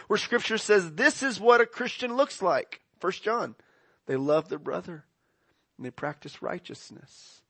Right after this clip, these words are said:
First, First John says, "I've written these things that you may know that you have eternal life." This is what it looks like. If you possess eternal life,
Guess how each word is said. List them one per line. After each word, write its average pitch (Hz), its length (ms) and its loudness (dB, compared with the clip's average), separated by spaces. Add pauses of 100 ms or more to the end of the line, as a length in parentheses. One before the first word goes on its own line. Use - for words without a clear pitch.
(1000)
First, 151 260 2 (100)
First 156 260 -2
John 165 200 2
says, 147 180 -6
"I've 151 220 2
written 175 220 0
these 143 180 -6
things 147 300 -6
that 139 140 -4
you 139 120 -10
may 160 220 -4
know 151 400 -6 (840)
that 139 180 -10
you 147 80 0
have 139 160 2
eternal 127 360 -6
life." 123 220 -2
This 202 160 0
is 220 80 -4
what 233 160 10
it 240 80 6
looks 233 260 -4
like. 185 200 4
If 180 120 -8
you 220 120 -8
possess 220 480 4
eternal 214 420 0
life, 214 460 4